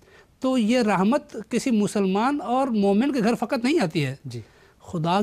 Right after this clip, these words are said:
Speaker 1: کی رحمت، خدا
Speaker 2: ہر
Speaker 1: کی
Speaker 2: ایک کے
Speaker 1: رافت
Speaker 2: اوپر۔
Speaker 1: ہر ایک کے مساوی ہے۔
Speaker 2: جی۔
Speaker 1: قیامت میں سوال سب سے ہوگا کہ بھی دیکھیں، ہم نے اتنی نعمات آپ کو دی تھی، آپ خدا کی نعمات کے باوجود خدا کی ذات اور اس کی قیامت اور اس کے انبیاء پر ایمان کیوں نہیں لے کے آئے؟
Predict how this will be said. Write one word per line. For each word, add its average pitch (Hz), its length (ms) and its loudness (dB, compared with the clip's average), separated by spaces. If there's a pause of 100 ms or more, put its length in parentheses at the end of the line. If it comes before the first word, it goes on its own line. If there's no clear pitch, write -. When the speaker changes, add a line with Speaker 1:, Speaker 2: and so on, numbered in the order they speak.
Speaker 1:
کی 226 100 -2
رحمت، 131 400 -2
خدا 165 360 -4
Speaker 2:
ہر 170 140 2
Speaker 1:
کی 208 60 2
Speaker 2:
ایک 185 60 0
کے 185 60 2
Speaker 1:
رافت 135 200 0
Speaker 2:
اوپر۔ 135 100 -4 (460)
Speaker 1:
ہر 330 120 2
ایک 311 140 -6
کے 202 80 -4
مساوی 165 560 -2
ہے۔ 127 40 -6 (160)
Speaker 2:
جی۔ 117 140 -12 (440)
Speaker 1:
قیامت 240 500 2
میں 359 260 4 (160)
سوال 269 240 2
سب 339 200 0
سے 285 60 2
ہوگا 156 280 0 (420)
کہ 247 100 -2
بھی 254 100 -2
دیکھیں، 226 280 0
ہم 247 100 2
نے 233 80 2
اتنی 247 240 -4
نعمات 208 580 0
آپ 202 160 0
کو 208 80 -2
دی 185 160 0
تھی، 262 220 -2 (280)
آپ 214 400 -2
خدا 190 260 0 (100)
کی 247 160 -2
نعمات 202 640 0
کے 233 100 0
باوجود 185 600 0
خدا 202 380 -2 (100)
کی 226 100 -4
ذات 185 400 -2
اور 208 220 -2
اس 202 160 -2
کی 226 140 -6
قیامت 190 500 -4
اور 196 140 -4
اس 180 120 -6
کے 208 100 -6
انبیاء 180 340 -2
پر 220 180 -6
ایمان 190 320 -4
کیوں 262 160 -8
نہیں 226 100 -2
لے 165 100 0
کے 147 100 -8
آئے؟ 123 120 -4